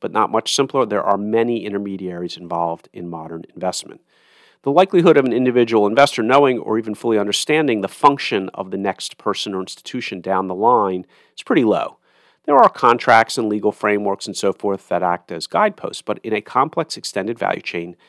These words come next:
there is no way that the lawyers, the laws, and the guidelines will or can guarantee complete and perfect satisfaction each and every time and at each and every link in the chain.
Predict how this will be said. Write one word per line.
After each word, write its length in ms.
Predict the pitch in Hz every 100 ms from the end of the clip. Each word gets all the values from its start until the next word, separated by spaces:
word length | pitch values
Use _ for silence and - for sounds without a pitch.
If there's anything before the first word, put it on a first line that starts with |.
| _ -
there 100 | -
is 80 |
no 140 | 180 151
way 360 | 120 107 123 -
that 160 | 101
the 80 | 104
lawyers, 520 | 95 98 110 107 107
the 100 | -
laws, 380 | 98 95 95 92
and 80 | 95
the 60 | 90
guidelines 540 | 98 98 90 87 90
will 300 | 87 110 117
or 80 | 107
can 320 | - 98 95
guarantee 500 | 90 87 87 - 90
complete 460 | - 87 - 127 -
and 120 | 110
perfect 300 | 98 - -
satisfaction 800 | 92 90 - - - - 104 - - _ -
each 200 | 143 151
and 80 |
every 160 | 127 113
time 340 | - 90 92 -
and 120 | -
at 120 | 92
each 180 | 92 -
and 100 | 92
every 200 | 92 98
link 240 | 87 85
in 80 | 107
the 60 | 107
chain. 420 | - 185 117